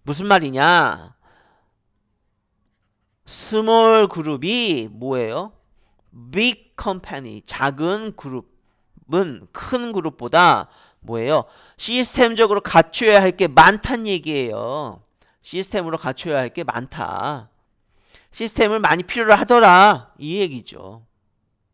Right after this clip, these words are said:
뭐 때문에? Creating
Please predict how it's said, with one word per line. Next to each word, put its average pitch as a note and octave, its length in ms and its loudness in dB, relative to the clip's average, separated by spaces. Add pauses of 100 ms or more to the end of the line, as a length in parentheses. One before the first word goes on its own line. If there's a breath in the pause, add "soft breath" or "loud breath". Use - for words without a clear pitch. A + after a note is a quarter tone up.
(500)
뭐 D#3+ 120 2
때문에? A3+ 760 4 (2000)
Creating A3 680 4